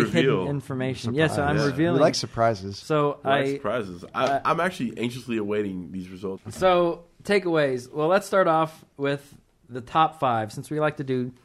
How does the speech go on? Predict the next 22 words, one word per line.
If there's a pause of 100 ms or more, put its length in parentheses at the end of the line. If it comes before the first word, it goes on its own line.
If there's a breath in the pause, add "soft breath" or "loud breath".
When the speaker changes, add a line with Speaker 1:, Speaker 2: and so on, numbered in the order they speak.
(140)
Speaker 1:
consensus
top
fives. (520 soft breath)
We
just
came
out
with
our (380 soft breath)
all-time
two
thousand
seventeen (180)
consensus
top
five.
So
this
is
our
worker
placement